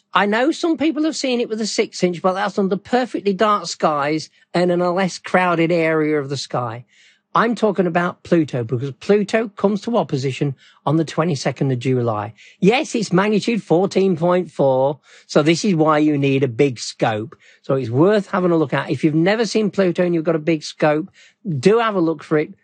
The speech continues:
This is the time when Pluto now becomes visible throughout the actual night. And a bit like we mentioned, you remember we mentioned about Vesta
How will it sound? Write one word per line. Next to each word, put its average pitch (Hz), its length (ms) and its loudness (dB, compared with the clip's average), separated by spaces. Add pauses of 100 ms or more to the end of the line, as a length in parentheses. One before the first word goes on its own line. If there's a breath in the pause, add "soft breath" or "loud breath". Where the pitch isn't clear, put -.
(120)
This 185 220 0
is 190 80 0
the 180 100 0
time 170 360 0
when 151 400 -2 (180)
Pluto 165 480 2
now 160 240 0
becomes 160 380 0
visible 147 420 0 (200 soft breath)
throughout 170 580 0
the 160 80 -2
actual 160 380 -2
night. 123 420 -4 (420 loud breath)
And 202 140 2
a - 20 2
bit 262 160 4 (140)
like 349 100 -2
we 311 80 0
mentioned, 170 600 0
you 208 220 -2
remember 214 300 0
we 196 140 0
mentioned 196 420 -2
about 180 300 -4
Vesta 151 720 -4